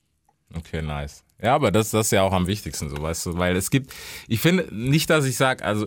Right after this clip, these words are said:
natürlich, es gibt eine gewisse Maschinerie, die muss einfach laufen, darüber muss man sich klar sein, wenn man Mucke irgendwie, ähm, professionell machen will, weil,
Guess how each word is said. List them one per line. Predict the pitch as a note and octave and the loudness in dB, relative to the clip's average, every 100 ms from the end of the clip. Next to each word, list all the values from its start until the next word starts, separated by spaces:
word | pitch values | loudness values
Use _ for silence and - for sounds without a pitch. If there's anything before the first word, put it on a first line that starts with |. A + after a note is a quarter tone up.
| F2+ | -2
natürlich, | G#2+ G2+ C#3+ G#2+ | -2 2 2 4
es | G2+ | 2
gibt | C3+ B2+ | 0 2
eine | |
gewisse | A#2 A#2 A2+ A#2 | 2 2 0 2
Maschinerie, | A2+ - A2+ A#2 | 2 2 2 2
die | A#2+ | 4
muss | G#2+ G#2 | 2 4
einfach | G2 F2+ F#2 | 4 4 4
laufen, | G2+ A2 G2 | 2 0 0
darüber | F2+ F#2+ F#2+ | 0 0 0
muss | G2 - | -2 -2
man | F#2 | -2
sich | E2+ | -4
klar | - G#2 G#2+ | -2 0 2
sein, | F#2+ F2 | 2 2
wenn | F2 | 0
man | E2+ D#2+ - | -2 -4 -4
Mucke | F2+ F#2+ F#2 | -2 -2 -2
irgendwie, | D#2 F2+ F2 E2 E2 D#2+ - - _ _ _ - | -2 0 0 0 -2 -4 -12 -20 _ _ _ -4
ähm, | D#2+ F2 E2+ | 0 2 0
professionell | D#2+ F2 F#2+ E2+ F2+ F#2+ G#2 | -2 -2 -2 0 2 2 2
machen | F2+ F2+ E2+ | 2 0 -2
will, | F2+ F2+ | 0 0
weil, | F#2 F2+ F2 F2 | 0 2 0 -2